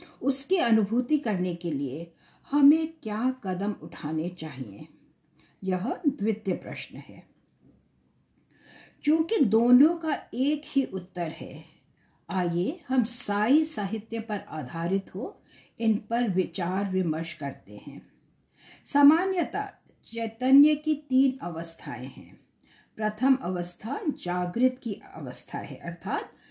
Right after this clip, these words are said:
जागृतावस्था। इस अवस्था में ये समस्त घटक हैं, हमारी देह, हमारी इंद्रियां, ज्ञान व कर्म की, अर्थात ज्ञानेंद्रियां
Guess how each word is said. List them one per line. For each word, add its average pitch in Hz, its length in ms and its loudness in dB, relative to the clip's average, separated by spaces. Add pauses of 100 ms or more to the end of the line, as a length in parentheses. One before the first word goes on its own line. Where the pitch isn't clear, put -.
(140)
जागृतावस्था। 196 1500 -2 (720)
इस 403 340 0
अवस्था 233 520 -2
में 247 160 6
ये 226 280 2
समस्त 196 600 -2
घटक 139 540 -10
हैं, 95 340 -16 (100)
हमारी 180 440 0 (160)
देह, 285 480 0 (640)
हमारी 285 400 6 (200)
इंद्रियां, 196 460 2 (160)
ज्ञान 202 560 0
व 240 100 2 (140)
कर्म 165 280 2
की, 156 200 -6
अर्थात 233 460 -6
ज्ञानेंद्रियां 180 880 0